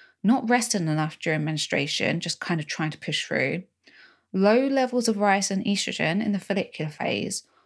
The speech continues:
or low cortisol levels. And in these clients with low cortisol, they usually feel depleted all month long. They usually feel, like, kind of zapped all the time.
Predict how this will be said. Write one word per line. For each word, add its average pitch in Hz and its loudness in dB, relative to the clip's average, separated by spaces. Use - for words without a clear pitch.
or 208 4
low 175 0
cortisol 151 -4
levels. - -4
And 175 2
in 190 4
these 202 4
clients 156 -2
with 160 -4
low 156 -2
cortisol, 147 -4
they 185 8
usually 196 2
feel 160 -2
depleted 139 -6
all 147 -2
month - -6
long. - -6
They 165 0
usually 165 -2
feel, 147 -2
like, - -6
kind 143 -6
of 139 -6
zapped - -4
all 139 -4
the 131 -6
time. 131 -6